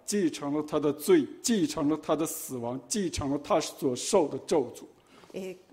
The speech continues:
Speaker 2: 私たちはアダムから、えー、受け継いでいるのは、えー、彼の罪、死、またの、えー、えー、受け、えー、呪いを受け継いでいます。
Speaker 1: 罗马书五章十二节。
Speaker 2: えー、ローマの五章十二節。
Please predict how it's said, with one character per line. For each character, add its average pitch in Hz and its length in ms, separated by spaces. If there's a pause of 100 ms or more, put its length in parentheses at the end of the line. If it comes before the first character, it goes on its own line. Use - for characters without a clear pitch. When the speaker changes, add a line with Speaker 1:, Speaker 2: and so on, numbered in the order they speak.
Speaker 2:
私 202 260
た 185 60
ち 196 140
は 214 140
ア 208 80
ダ 202 100
ム 190 100
か 185 120
ら、 226 200 (280)
え 180 360 (120)
ー、 208 40
受 208 120
け - 40
継 202 120
い 196 60
で 180 80
い - 20
る 180 100
の 180 140
は、 220 180 (240)
え 185 140
ー、 180 40
彼 190 200
の 180 180
罪、 202 380
死、 226 360
ま 190 140
た 190 240 (180)
の、 196 240
え 185 360 (260)
ー、 - 20
え 175 120
ー、 170 60
受 190 140
け、 208 200
え 202 80
ー、 190 40
呪 208 240
い 247 60
を 285 140
受 - 160
け 190 40
継 180 120
い 175 40
で 175 100
い - 40
ま - 160
す。 - 180 (160)
Speaker 1:
罗 151 200
马 160 180
书 165 240
五 139 160
章 151 260
十 147 200
二 147 240
节。 - 160 (680)
Speaker 2:
え 185 140
ー、 - 20
ロ 175 160
ー - 20
マ 165 140
の 208 300 (200)
五 180 120
章 170 200
十 175 160
二 170 120
節。 202 480